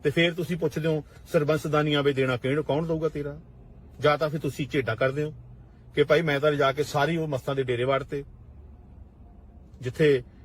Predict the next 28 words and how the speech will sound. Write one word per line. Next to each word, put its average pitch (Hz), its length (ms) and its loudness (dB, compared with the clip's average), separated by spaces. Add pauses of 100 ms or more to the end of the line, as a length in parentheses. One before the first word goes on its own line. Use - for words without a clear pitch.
(360)
ਤੰਬਾਕੂ 143 380 -2
ਦਾ, 135 340 2
ਜਿੱਥੇ 135 200 -4
ਨਸ਼ਿਆਂ 143 300 0
ਦਾ 143 80 2
ਸੇਵਨ 139 360 0
ਹੈ, 139 60 -6 (680)
ਤੇ 143 60 0
ਹੁਣ 175 240 2
ਦੱਸੋ 151 260 2
ਜੀ 151 80 -2
ਤੁਹਾਡਾ 135 260 2
ਕੋ-, 143 160 -10
ਦੇਣਾ 131 240 0
ਕੌਣ 131 220 0
ਦਊਗਾ? 127 320 -4 (1500)
ਸਾਨੂੰ 139 180 -2
ਤਾਂ 139 80 2
ਐਂ 135 80 0
ਵੀ 143 100 0
ਲੱਗਦਾ 147 220 4
ਕਈ 151 140 -4
ਵਾਰੀ 151 120 -2
ਵੀ 147 60 -10
ਤੁਸੀਂ 156 140 -2
ਝੇਡ 143 240 0
ਕੀਤੀ 127 340 -10
ਹੈ। 135 80 -14